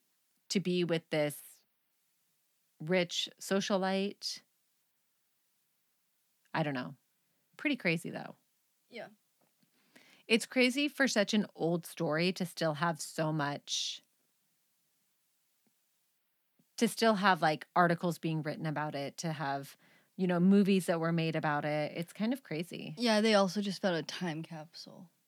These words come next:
Speaker 2: that has to do with the, the factory, the skirt factory.
Speaker 1: They did?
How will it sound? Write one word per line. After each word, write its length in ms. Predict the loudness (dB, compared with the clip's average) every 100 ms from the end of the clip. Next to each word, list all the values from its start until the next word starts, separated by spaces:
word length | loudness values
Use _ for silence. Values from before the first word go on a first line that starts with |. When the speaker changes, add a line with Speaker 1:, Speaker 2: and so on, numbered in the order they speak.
| _ _ _ -8
Speaker 2:
that 120 | -4
has 180 | -4 -6
to 120 | -10
do 160 | -8 -10
with 180 | -12 -14
the, 280 | -12 -12 -16 _ _ _ _ -18
the 80 | -12
factory, 640 | -10 -10 -12 -16 -16 -18 -20 -18
the 60 |
skirt 300 | -16 -14 -16
factory. 380 | -14 -18 -18 -4
Speaker 1:
They 140 | 0 2
did? 280 | 4 2